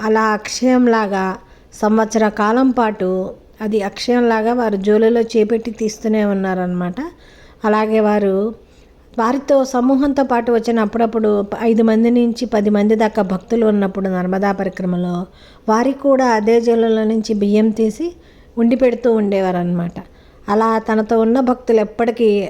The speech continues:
అన్నానికి లోటు రాకుండా వారు నర్మదా పరిక్రమ సంపూర్ణంగా వాసుదేవానంద సరస్వతి స్వామివారి అనుగ్రహంతో, ఆ, లోటు లేకుండా జరిపారన్నమాట. అలాగే ఒకసారి మాధవరావు గారి సేవకులు కొంతమంది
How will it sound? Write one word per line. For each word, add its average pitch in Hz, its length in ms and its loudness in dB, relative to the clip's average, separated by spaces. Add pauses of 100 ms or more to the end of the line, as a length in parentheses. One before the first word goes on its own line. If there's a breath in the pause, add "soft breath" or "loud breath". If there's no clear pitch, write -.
(120)
అన్నానికి 226 460 0
లోటు 214 280 2
రాకుండా 202 520 0
వారు 185 200 0
నర్మదా 185 540 0
పరిక్రమ 190 800 -2
సంపూర్ణంగా 196 1040 -2 (380 loud breath)
వాసుదేవానంద 254 800 2
సరస్వతి 202 720 -4
స్వామివారి 190 720 -4
అనుగ్రహంతో, 185 1000 -4 (920 soft breath)
ఆ, 190 360 -2
లోటు 220 320 2
లేకుండా 220 580 0
జరిపారన్నమాట. 190 840 -2 (600 loud breath)
అలాగే 277 320 2
ఒకసారి 220 800 2
మాధవరావు 247 720 2
గారి 220 260 0
సేవకులు 214 480 2
కొంతమంది 185 840 0